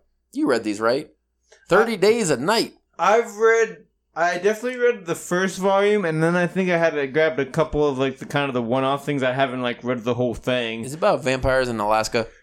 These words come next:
Speaker 2: Yeah.
Speaker 1: Nah, that's about it. In August of two thousand three, the first of three issues of Steve Niles' Thirty Days of Night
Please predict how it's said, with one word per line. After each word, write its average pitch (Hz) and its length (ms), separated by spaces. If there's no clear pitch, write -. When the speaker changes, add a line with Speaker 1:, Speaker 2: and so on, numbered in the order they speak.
Speaker 2:
Yeah. 165 400
Speaker 1:
Nah, 110 280
that's - 160
about 82 260
it. 98 180
In 135 140
August 220 400
of 143 80
two 185 160
thousand 156 340
three, 135 280
the 117 120
first 180 380
of 127 120
three 196 280
issues 151 340
of 110 160
Steve 165 320
Niles' 135 460
Thirty 196 340
Days 160 380
of 123 120
Night 123 460